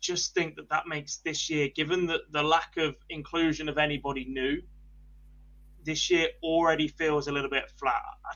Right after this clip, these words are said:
tweeted earlier, it feels a little bit Premier League right now. We're talking about who should be there, who shouldn't be there. We s-, the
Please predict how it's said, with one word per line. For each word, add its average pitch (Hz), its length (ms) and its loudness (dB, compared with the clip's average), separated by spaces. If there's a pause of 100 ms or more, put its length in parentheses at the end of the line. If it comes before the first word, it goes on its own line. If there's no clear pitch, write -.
tweeted 160 260 0
earlier, 151 280 4
it - 100 -14
feels 160 200 -4
a 151 60 0
little 170 200 2
bit 165 200 0
Premier 151 300 0
League 131 220 0
right 120 180 -2
now. 117 180 -2
We're 127 120 -8
talking 185 320 2
about 160 240 2
who 165 140 2
should 156 260 -4
be 147 80 -4
there, 139 300 4 (340)
who 180 140 2
shouldn't 151 340 -2
be 135 140 -2
there. 123 340 0 (260)
We 139 100 -12
s-, - 220 -2 (640)
the - 160 0